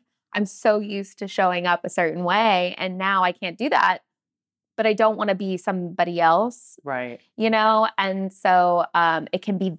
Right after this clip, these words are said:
Speaker 1: very overwhelming. And I really do empathize with people that, um, make social media such a huge part of their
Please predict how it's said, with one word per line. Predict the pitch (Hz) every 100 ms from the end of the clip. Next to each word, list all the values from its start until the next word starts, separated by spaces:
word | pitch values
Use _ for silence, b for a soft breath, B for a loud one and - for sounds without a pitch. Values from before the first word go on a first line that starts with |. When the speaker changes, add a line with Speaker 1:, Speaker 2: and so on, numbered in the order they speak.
| -
Speaker 1:
very | 185 175 170
overwhelming. | - 165 165 156 160 160 156
And | - 185
I |
really | 202 214 202
do | 185
empathize | 165 175 170 156 156
with | 180 170
people | - 180 175 165
that, | 160 165 - _ _ _ _
um, | 180 175 165 143 -
make | 185 175 175 165 - - _ -
social | - 180 180
media | 170 165
such | -
a | 165
huge | 180 170
part | - 165
of | 165
their | 165 160 156 151